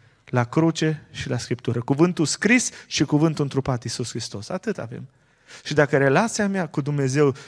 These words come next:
nu este fundamentată pe Biblie, adică să stăm cu Biblia, să le mai stingem, să stăm cu Biblia, gândiți-vă că la ora actuală, peste patruzeci de milioane de musulmani știu Coranul pe de rost. Ce zici, Petrișor?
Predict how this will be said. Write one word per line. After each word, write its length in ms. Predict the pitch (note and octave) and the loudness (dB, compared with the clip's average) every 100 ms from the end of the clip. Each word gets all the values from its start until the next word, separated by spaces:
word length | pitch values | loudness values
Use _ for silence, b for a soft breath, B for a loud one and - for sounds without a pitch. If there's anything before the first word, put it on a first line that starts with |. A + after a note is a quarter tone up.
| B | B
nu 520 | C3+ C#3 E3 G3+ G#3+ - | -2 0 4 4 2 0
este 240 | E3 - | 0 0
fundamentată 720 | D3+ D3 C3 C3 B2+ D#3 D3+ D3 | -2 0 2 2 0 0 0 2
pe 160 | D3 | 2
Biblie, 360 | C3 D#3+ D3 B2 | 2 2 2 0
adică 240 | B2 C3 | 0 0
să 140 | C#3 C#3 | 2 2
stăm 360 | - A3 A3 | 0 -2 -2
cu 100 | G3+ | -2
Biblia, 340 | F3 G3 E3+ C3 | -6 -6 -6 -6
să 160 | - | -2
le 60 | C#3+ | 0
mai 160 | C#3 | 0
stingem, 560 | C3 - A#3 B3 F#3+ B2+ B B B | 0 0 0 0 -2 -6 B B B
să 160 | - | 2
stăm 440 | C3+ - - A#3 A3 | 2 2 2 0 0
cu 120 | G3+ | -2
Biblia, 280 | F#3+ D3 A#2+ | 0 0 0
gândiți-vă 640 | B2+ C#3+ G3 A3+ F#3+ E3 | 2 4 2 0 -2 -4
că 280 | D3 - D3 | -4 0 4
la 60 | |
ora 140 | E3 F3 | 4 4
actuală, 480 | E3 E3+ C#3 B2+ - B B B B | 2 2 2 -2 -10 B B B B
peste 340 | C4 - A3+ | 4 4 0
patruzeci 520 | - - A#3 F#3+ G3 | 0 0 -2 -2 -2
de 80 | F3 | 0
milioane 340 | D#3+ D3+ E3 D3 | 0 0 0 0
de 100 | C#3 | -2
musulmani 500 | C#3 - C3+ D3+ D#3 | -4 -4 -4 -4 -4
știu 220 | - D3+ | -2 -4
Coranul 400 | C#3+ C3+ C3 A#2+ | -2 -4 -4 -6
pe 100 | A#2+ | -6
de 100 | A#2 | -6
rost. 440 | A2+ G#2+ - - _ _ _ _ _ _ _ _ _ - | -6 -10 -14 -20 _ _ _ _ _ _ _ _ _ -8
Ce 160 | - | -4
zici, 180 | G#3 C#3+ | -2 -4
Petrișor? 500 | C3 A#2+ B2 - - | -6 -8 -10 -14 -16